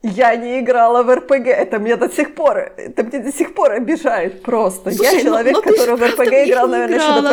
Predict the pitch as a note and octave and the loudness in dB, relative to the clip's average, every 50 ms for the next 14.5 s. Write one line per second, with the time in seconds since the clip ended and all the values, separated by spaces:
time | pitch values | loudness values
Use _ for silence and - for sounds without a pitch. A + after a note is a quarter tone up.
0 | - A#3+ A#3+ B3 C#4 - G4+ B3+ A#3+ G4 D#4 G#3+ F#3 F3+ F3 E3 F3+ A#3 E4 D#4+ | 2 4 4 4 4 2 0 0 -2 -2 -2 -2 -2 -4 -4 -2 -2 0 0 0
1 | D4+ C4+ C4+ C4+ - G4+ G4+ - - - - - - _ _ _ _ _ _ _ | 0 -2 -4 -6 -10 -14 -20 -20 -20 -20 -20 -20 -20 _ _ _ _ _ _ _
2 | _ _ - - - - - - _ - - - - - - - F#4 F4+ D#4+ B3 | _ _ -20 -20 -20 -20 -20 -20 _ -20 -20 -12 -8 -6 -4 -2 -2 -2 -2 0
3 | C#4+ C#4 C4+ B3+ A3+ E4 C#4+ - A3+ A#3 G#3 G#3 G3+ G3 A#3 E4 - - - - | 0 2 2 2 0 0 0 0 2 2 4 4 4 4 2 0 0 -2 -4 -4
4 | - - - - G#3 D#4+ E4+ A3 C4+ C4+ C#4+ C#4 C4 C4+ C#4+ - - - G#3+ F#3+ | -4 -2 -2 0 0 0 0 0 -2 -2 -2 0 0 0 -2 -2 -2 -2 -4 -4
5 | - - - D4+ C#4 C4 C4 C4 - B3 A3+ A3 G#3+ A3+ - - - _ _ _ | -4 -8 -10 -8 -6 -6 -6 -4 -4 -2 -2 0 -2 -2 -4 -10 -20 _ _ _
6 | - B3 B3+ - - B3+ G#3+ A3+ A3 A3 A#3 A#3+ A#3+ B3+ B3 A#3 A3+ A3+ G3+ - | -6 -6 -4 -4 -4 -4 -2 -2 -2 0 -2 0 2 2 4 4 4 2 0 -2
7 | C#4 B3 G3+ A#3+ A#3+ A#3+ A#3+ A#3+ A#3+ - C4+ G#3+ A3+ B3 B3 A3+ A3 A3+ A#3 C4+ | -4 -2 -2 -2 -2 -2 -4 -4 -4 -4 -4 -4 -2 -2 -2 -2 -2 -2 -4 -4
8 | C#4+ - A#3+ B3+ - - - - - - G#3 G#3 - C#4 A3+ G#3 C4+ C4 - F#4+ | -4 -4 -4 -4 -2 -2 -4 -4 -4 -6 -8 -6 -4 -6 -4 -4 -4 -4 -2 -2
9 | F#4 - F#3+ F3+ F3+ - G3+ G3 G3 - G#3 F3 G3 - - - - - - - | -2 0 -2 -4 -2 -4 -4 -6 -4 -4 -6 -6 -6 -8 -10 -16 -20 -20 -20 -20
10 | - - _ _ _ - C4 B3+ A#3 A3 C4 B3+ A#3 A3+ B3 A#3 B3 C4+ D#4+ E4 | -20 -20 _ _ _ -4 -4 -2 -2 -2 -2 -2 -2 -2 -2 0 2 2 0 0
11 | - - C4+ B3 A#3+ A#3 A3+ B3+ - - B3 - - C4+ D4 D4 - C#4 B3 B3 | -2 -2 -4 -2 -2 -2 -4 -4 -4 -6 -6 -4 -2 -2 -2 -2 -2 -2 -2 -2
12 | A#3 A3+ A#3 A3 A3 A#3 A#3 A#3 - C#4 C#4 C#4 C4+ - - A#3+ A#3+ A#3 A#3 A#3 | -4 -4 -6 -4 -4 -4 -4 -4 -2 -2 -2 -2 -2 -4 -6 -6 -4 -4 -4 -6
13 | - B3+ - - A#3 A#3 - - - A3+ A3 A#3+ - - A#3+ - A3+ A3+ - A3+ | -8 -10 -8 -6 -6 -6 -6 -6 -6 -4 -4 -4 -6 -8 -8 -8 -8 -8 -8 -8
14 | A3+ A#3 A3+ A3+ A3+ A3+ A3 G#3 G#3+ A3+ | -6 -6 -4 -4 -2 -2 -4 -4 -6 -8